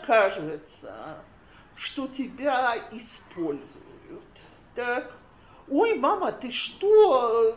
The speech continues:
Как ты можешь такое вообще сказать?" Мысль запала, так? Это займёт ещё какой-то срок. Ещё что-то случилось, и опять показала. "А посмотри", так?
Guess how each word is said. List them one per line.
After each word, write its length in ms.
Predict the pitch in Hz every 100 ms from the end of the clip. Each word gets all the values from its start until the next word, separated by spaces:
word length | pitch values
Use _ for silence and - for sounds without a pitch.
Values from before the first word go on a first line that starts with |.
| -
Как 240 | 320 -
ты 80 | 330
можешь 360 | 330 302 277 -
такое 440 | 294 - 262 247 214
вообще 560 | 233 262 - - 180 175
сказать?" 560 | - 165 160 143 143 160 - - -
Мысль 640 | 208 285 370 - - 359 - 214 226
запала, 680 | 330 302 - - 120 - 202 - - - - - - - -
так? 200 | 285 330 - - - - - - - - -
Это 220 | 453 - 523
займёт 640 | 523 523 523 508 494 440
ещё 340 | 330 - 359 370
какой-то 720 | 381 381 320 359 - 302 277
срок. 540 | - 190 180 160 143 - - - - -
Ещё 500 | 440 - 440 427 392
что-то 480 | - 359 359 359 359
случилось, 720 | 320 381 381 427 415 427 320
и 120 | 330
опять 600 | 320 359 349 262 254 -
показала. 800 | 202 - 185 170 180 165 151 165
"А 40 | 208
посмотри", 840 | 247 240 262 254 311 349 370 370 - - - - - - - - - -
так? 300 | 190 -